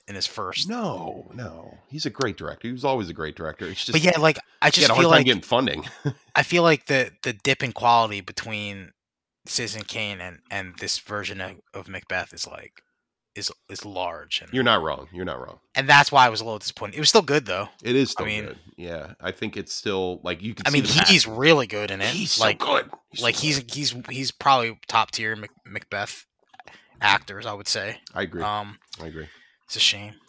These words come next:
Speaker 2: But
Speaker 1: But I
Speaker 2: yeah.
Speaker 1: re-, I liked it. I liked it. I just, you know, I expected more because it's Orson Welles,
Speaker 2: I
Speaker 1: right?
Speaker 2: totally, you know, and, and, you know, it, with that knowledge, 'cause I learned that, you know, in film school about him, how he, like, just had a hard time getting money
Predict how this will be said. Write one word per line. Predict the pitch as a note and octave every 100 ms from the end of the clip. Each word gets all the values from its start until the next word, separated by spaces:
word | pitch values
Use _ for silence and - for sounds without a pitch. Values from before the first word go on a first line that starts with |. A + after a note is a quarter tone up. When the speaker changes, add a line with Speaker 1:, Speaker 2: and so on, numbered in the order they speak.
| - - -
Speaker 2:
But |
Speaker 1:
But | C#3+
I | C3+
Speaker 2:
yeah. | D3
Speaker 1:
re-, | C3+
I | D3+
liked | D#3 -
it. | B2
I | C3
liked | C#3 C3+ B2
it. | A2
I | A2
just, | A2+ -
you | B2
know, | G#2 G#2+ - - -
I | D#3+
expected | - - F#3 -
more | D3 C3 A2+ -
because | A#2+ B2
it's | A2
Orson | A#2+ G#2+ A2 G2
Welles, | F#2+ E2 - - -
Speaker 2:
I |
Speaker 1:
right? | G3 B3
Speaker 2:
totally, | A3+ G#3+ G3
you | D#3+
know, | E3 D3
and, | D3+ C#3+
and, | C#3+
you | C#3+
know, | C#3 C3
it, | C#3 - _ _ E2+ C3+ -
with | C#3+ C#3+
that | D3 C#3
knowledge, | C#3 G#2+ A2 B2+ C3 B2
'cause | - G#2
I | B2
learned | A#2+ A2 G2+
that, | F2+ E2+
you | G2+
know, | F2 D#2+ E2 -
in | F2+
film | - F2+ F2
school | - D#2+
about | D2+ D#2 F2+
him, | D#2+ D#2+
how | F2 F2
he, | F2+
like, | E2+ E2+ D#2 -
just | D3 -
had | G2+
a |
hard | F#2 E2+
time | - F2+ F2+
getting | F#2 D#2+
money | E2 E2 E2+ E2+